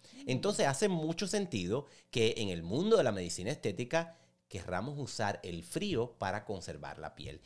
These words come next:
Speaker 2: Y es por eso que vamos a hablar hoy de un procedimiento que se llama criofacial,
Speaker 1: Mm.
Speaker 2: o es un facial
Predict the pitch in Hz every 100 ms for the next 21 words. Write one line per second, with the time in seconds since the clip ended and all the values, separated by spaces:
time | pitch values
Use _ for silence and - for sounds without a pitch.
0 | - - 143 175 190 175 - 104 98 131
1 | 127 127 - 123 131 147 110 104 147 202
2 | 208 165 156 170 147 139 110 120 143 147
3 | - _ _ - 117 123 151 156 - 87
4 | - - - - - 285 330 196 151 117
5 | 165 - - 98 135 - - 110 107 113
6 | - - 101 101 135